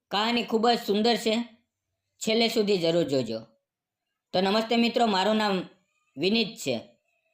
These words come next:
હું શહેરમાં રહું છું અને મારી એક નાની કંપની છે,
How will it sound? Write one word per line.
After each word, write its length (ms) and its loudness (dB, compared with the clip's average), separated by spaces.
હું 120 0
શહેરમાં 480 0
રહું 180 4
છું 180 2
અને 140 2
મારી 320 2
એક 140 -4
નાની 260 -2
કંપની 500 -4
છે, 200 -12